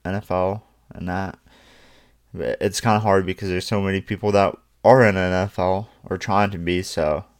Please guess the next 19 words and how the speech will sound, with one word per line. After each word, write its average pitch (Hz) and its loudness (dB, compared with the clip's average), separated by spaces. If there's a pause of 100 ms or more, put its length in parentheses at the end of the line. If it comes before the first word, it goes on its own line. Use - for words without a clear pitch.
but - -6 (1300)
the - -6
last 117 6
thing 127 0
I 120 2
wanna 113 2
touch - -2
on 90 -4 (200)
is, 92 -2 (2750)
um, 123 2 (600)
I'm 180 6
gonna 185 2
say 127 2 (400)
probably 117 4
the 98 2
game 104 4
of 104 0
the 98 4
week. 92 0